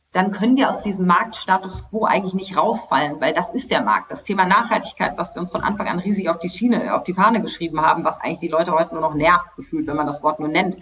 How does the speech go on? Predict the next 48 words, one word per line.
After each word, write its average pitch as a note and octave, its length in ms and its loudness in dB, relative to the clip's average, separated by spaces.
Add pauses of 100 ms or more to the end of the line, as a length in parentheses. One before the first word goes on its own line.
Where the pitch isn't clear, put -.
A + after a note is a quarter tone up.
(140)
ist F#3 80 0
aber G3+ 120 2
nicht A3 120 0
so G#3+ 80 -2
schlimm B3 320 4
so. D3+ 220 -2 (280)
Das, - 220 -6 (260)
das F3 120 0
ist G#3 140 0
eines G#3+ 280 2
unserer G#3 280 2
Kernthemen G#3+ 720 4
und A3 360 -4
wir F#3 180 2
handeln C4+ 320 4
danach B3 480 4
so. A#3+ 160 0
Und G#3 220 -4
wenn G#3 300 -2 (260)
die G3 60 -4
Leute G3+ 240 2
nicht F#3+ 100 -4
mehr F3+ 180 -2
wissen A#3 260 0
oder F3+ 160 -6
nicht F3+ 120 -10
mehr F3 120 -4
darüber E3 280 -2
hören G3 220 2
wollen, F3+ 300 0
dass - 200 2
wir A3 80 2
das E3+ 180 -4
machen, F#3+ 240 2
dann D#3+ 120 0
machen F#3 180 2
wir F3 60 -2
das D#3+ 240 0
trotzdem C#3+ 360 -4
so. C#3 200 -8 (200)
Das F3 120 -8
Thema F#3 220 2
Qualität, F#3 480 0
was G#3+ 100 4
ich G#3+ 80 -6
schon G#3 140 -4
gesagt G#3 260 -4
habe, G#3 160 0